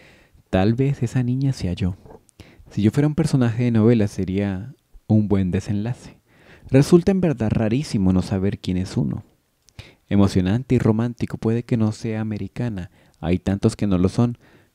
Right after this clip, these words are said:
Puede que descienda en línea recta de los antiguos romanos o que sea la hija de un vikingo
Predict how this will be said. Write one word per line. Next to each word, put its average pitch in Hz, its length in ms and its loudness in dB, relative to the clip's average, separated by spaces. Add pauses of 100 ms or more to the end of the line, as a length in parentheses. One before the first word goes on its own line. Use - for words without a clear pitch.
Puede 160 300 2
que 196 180 0
descienda 120 720 0
en 95 180 0
línea 98 320 0
recta 117 440 -6
de 87 100 -2
los 92 200 -2
antiguos 92 500 0
romanos 98 540 -2
o 95 60 -4
que - 160 -6
sea 98 240 -6
la 117 180 -2
hija 113 300 -4
de 92 100 4
un 87 140 2
vikingo 98 600 -2